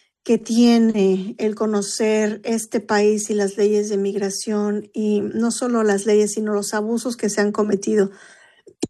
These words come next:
con cómo nos preparamos como latinos sabiendo la historia.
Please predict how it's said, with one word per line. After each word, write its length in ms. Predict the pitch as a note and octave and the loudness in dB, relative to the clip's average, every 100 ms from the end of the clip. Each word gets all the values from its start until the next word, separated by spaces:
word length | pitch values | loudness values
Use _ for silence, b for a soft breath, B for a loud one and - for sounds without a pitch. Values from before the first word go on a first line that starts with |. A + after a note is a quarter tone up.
| _ - | _ 0
con 240 | C4 G#3+ | 4 4
cómo 460 | A3 C4+ D4 D4+ D#4 | 2 2 4 4 2
nos 300 | D4 A#3 - | 0 -4 -2
preparamos 1040 | A#3 G#3+ G3+ G#3 A3 A3 G#3+ G#3+ - - - | -6 -2 -2 0 0 -2 -4 -8 -10 -16 -10
como 240 | - G#3+ G#3 | -2 2 2
latinos 760 | G3+ G3+ A3+ G#3+ G#3+ A#3 - | 2 0 0 0 -2 -4 -8
sabiendo 600 | - - A3 A#3+ B3 A#3+ | -8 -2 0 2 2 4
la 80 | G#3+ | 2
historia. 560 | F#3+ - G3+ G3 G3 | 0 -2 -6 -4 -6